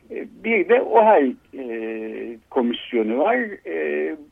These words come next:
bu tür haksızlığa uğramış, mağdur olmuş, e, olduğunu iddia eden kişilerin vakalarını incelemekle yükümlü. E, bu iki eğitimcimiz, e, Nuriye Gülmen ve Semih Özakça, e,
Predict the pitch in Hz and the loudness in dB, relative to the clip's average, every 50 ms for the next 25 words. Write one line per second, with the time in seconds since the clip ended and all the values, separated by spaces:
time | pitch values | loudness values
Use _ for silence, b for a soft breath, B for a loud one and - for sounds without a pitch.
0 | _ - 202 208 - 190 156 147 156 151 - - - - 170 156 147 156 170 165 | _ -6 -4 -2 0 2 4 4 4 4 2 -2 -6 -4 -4 -4 0 4 6 8
1 | 165 165 170 160 156 143 135 127 120 123 135 - - - 135 123 123 127 131 139 | 8 6 6 4 2 4 4 4 2 2 0 -6 -4 -2 2 4 4 4 2 2
2 | 156 156 139 127 113 104 104 101 - - - - - - b b b b b b | 4 6 6 6 4 2 -2 -6 -8 -10 -12 -12 -14 -16 b b b b b b
3 | b b - - 120 110 104 101 98 98 98 95 98 95 98 101 98 85 85 - | b b -12 -8 -6 -4 -2 -2 -2 -2 -2 -2 -2 -2 -4 -4 -6 -8 -8 -6
4 | - 127 117 117 117 110 117 127 127 131 127 117 113 127 127 123 120 110 104 101 | -2 0 2 2 0 0 -2 -2 0 -2 -2 -2 2 4 6 6 6 4 2 0
5 | 104 110 - - - - 127 127 147 196 233 240 220 190 - - 180 165 156 147 | -2 -4 -6 -10 -10 -6 -4 -2 -2 -2 0 2 2 2 2 4 4 4 6 6
6 | 147 147 139 151 151 139 127 - 135 127 110 110 107 110 104 104 104 107 104 - | 4 4 2 2 2 0 0 -4 -6 -6 -4 -4 -2 -2 -2 -2 -2 -4 -4 -6
7 | _ - 92 82 - _ _ _ _ _ _ _ _ - - 220 220 - - - | _ -10 -10 -10 -12 _ _ _ _ _ _ _ _ -12 -12 -12 -10 -10 -10 -10
8 | 196 208 269 285 262 240 233 b b b b b b b b b - - - 156 | -8 -8 -6 -6 -8 -8 -10 b b b b b b b b b -16 -12 -10 -8
9 | 147 139 139 - - - - - - - - - - _ _ _ - _ _ _ | -8 -6 -6 -8 -8 -8 -8 -10 -10 -10 -12 -16 -20 _ _ _ -20 _ _ _
10 | _ 233 196 269 277 254 - - - 190 185 - - - 254 240 220 202 - - | _ -8 -4 -4 -4 -4 -6 -10 -14 -18 -18 -12 -8 -4 -2 0 0 -2 -2 -2
11 | - 156 151 135 131 139 151 190 220 220 202 - - - - - - - 151 147 | -4 -2 -2 0 0 0 0 0 -2 -6 -8 -12 -18 -20 -20 -20 -10 -4 0 0
12 | 143 139 135 131 131 127 120 120 117 113 117 107 117 135 151 160 160 165 165 156 | 2 2 2 2 0 -2 -2 -4 -4 -6 -6 -6 -2 0 2 2 4 4 2 2
13 | 151 147 147 139 147 143 139 143 139 135 - - 147 147 147 147 151 139 135 120 | 0 0 -2 0 2 2 2 2 0 -2 -4 -4 -4 -2 -2 -2 0 4 4 4
14 | 107 - - - 190 214 214 202 | 4 2 0 0 2 4 2 2